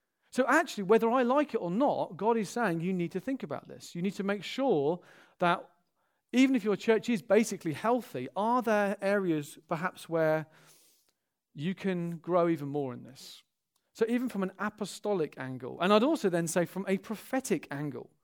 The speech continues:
And what do I mean by that? What I mean is that God speaks through Christians for the building up, the edifying, and the directing of them. And I, I feel somewhat hemmed in by some of the prophecies I've had over the last eighteen months from amazing,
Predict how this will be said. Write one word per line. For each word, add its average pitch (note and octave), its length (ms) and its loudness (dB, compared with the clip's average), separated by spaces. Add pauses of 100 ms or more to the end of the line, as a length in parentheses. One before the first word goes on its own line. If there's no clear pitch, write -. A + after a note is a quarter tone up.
(360)
And G3 100 0
what C#4 140 2
do B3+ 80 2
I A#3+ 40 4
mean A3+ 160 2
by A3 140 6
that? A3+ 200 2
What B3 120 -2
I A3+ 60 -2
mean G#3+ 200 2
is F#3+ 100 2
that E3+ 140 -4
God G#3 240 -4
speaks - 680 -6
through D#3+ 640 2 (640)
Christians D#3+ 920 -4 (920)
for - 140 -4
the F3 100 0
building G#3 400 6
up, E3+ 180 2
the F#3+ 120 -4
edifying, F3+ 420 -2
and F3+ 120 -2
the F#3 80 0
directing F3+ 580 0
of A#2 160 -4
them. B2 180 -10
And F3 100 -4
I, B3+ 280 2 (180)
I G#3+ 160 2
feel F#3+ 180 -6
somewhat F#3 420 -4
hemmed F#3+ 300 -2
in G#3+ 200 2
by D3 160 -2
some E3+ 200 -4
of D#3 60 -4
the D3+ 60 -8
prophecies D#3+ 460 -4
I've F3 180 0
had D3+ 140 -4
over C#3+ 160 -4
the D3 80 -4
last D3 220 -2
eighteen D#3+ 380 -2
months E3 440 -2 (420)
from F3+ 180 -2
amazing, G3 580 4